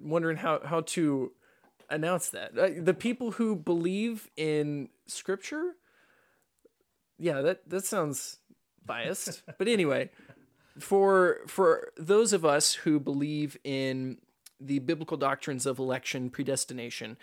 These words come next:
Speaker 1: and the, the Reformed way of thinking. Um, so, so we got some of the questions we're gonna kinda present to him, uh, allow him to <laughs> explain it, like Brad said, better than we,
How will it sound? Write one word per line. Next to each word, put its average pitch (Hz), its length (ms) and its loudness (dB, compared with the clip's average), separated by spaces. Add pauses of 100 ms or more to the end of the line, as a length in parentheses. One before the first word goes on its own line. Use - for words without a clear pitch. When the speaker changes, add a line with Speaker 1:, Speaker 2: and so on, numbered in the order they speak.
(420)
Speaker 1:
and 127 460 -2
the, 135 420 4
the 139 100 -2
Reformed 151 540 -2
way 131 280 0
of 120 160 -6
thinking. - 680 -12 (600)
Um, 123 540 0 (640)
so, 160 420 6
so - 160 2
we 180 80 4
got 202 200 4
some 214 120 0
of 185 80 0
the 160 80 -2
questions 156 500 -4
we're 147 120 -2
gonna 139 260 0
kinda 131 480 -4 (260)
present 143 400 -2
to 156 100 -6
him, 131 440 -2 (320)
uh, 131 100 -8
allow 127 260 -4
him 135 180 -4
to - 220 2
<laughs> 135 60 0
explain 139 440 -2
it, 127 80 -4
like 131 160 -2
Brad 131 200 0
said, 123 320 -4
better 165 220 4
than 151 160 0
we, 147 340 0